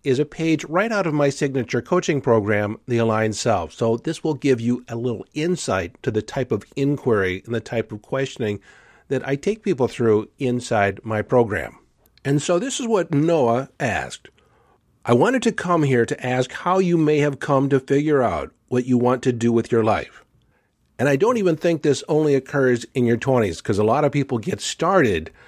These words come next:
and then they find themselves at a place in their life when they look back and they wonder, 'How did I get here?'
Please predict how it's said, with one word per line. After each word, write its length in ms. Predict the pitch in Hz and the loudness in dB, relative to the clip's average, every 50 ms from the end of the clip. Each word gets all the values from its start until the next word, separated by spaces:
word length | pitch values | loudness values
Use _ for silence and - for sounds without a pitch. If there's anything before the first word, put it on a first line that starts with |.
| - - - _ _ | -20 -20 -20 _ _
and 220 | - 123 120 127 127 | -2 0 2 2 2
then 180 | 123 127 123 | 4 4 4
they 140 | 123 123 123 | 4 2 2
find 420 | 123 - - - 160 180 190 185 175 | 0 -2 -4 -4 -2 0 2 2 2
themselves 520 | 151 135 - - 131 120 117 117 113 - - | 2 0 0 0 0 2 2 2 0 -2 -4
at 120 | 135 123 | -2 0
a 80 | 139 143 | 0 -2
place 360 | - - 131 120 123 123 - | 0 0 2 2 2 2 0
in 80 | 143 147 | 0 0
their 160 | 165 165 156 | 2 2 2
life 360 | 143 120 95 - 73 - - | 4 2 2 0 -2 -4 -4
when 160 | 131 113 110 | -4 0 2
they 140 | 110 107 104 | 2 2 2
look 340 | 98 107 117 139 160 156 151 | 2 2 0 0 0 -2 -2
back 380 | 139 127 120 117 110 - - - | 0 0 2 2 0 -2 -6 -10
and 180 | - 113 107 113 | -8 -4 -2 0
they 100 | 110 107 | 0 2
wonder, 360 | 107 113 113 110 110 107 110 | 2 2 2 2 2 0 0
'How 260 | - - - 135 143 | -2 -4 -2 0 0
did 240 | 147 151 147 139 - | 0 0 0 -2 -2
I 220 | 120 113 110 110 | -2 -2 0 -2
get 380 | 110 107 98 113 107 107 104 - | -2 -2 0 2 2 2 0 -4
here?' 460 | - - 117 104 90 69 - - - | -4 0 0 0 0 0 -6 -10 -14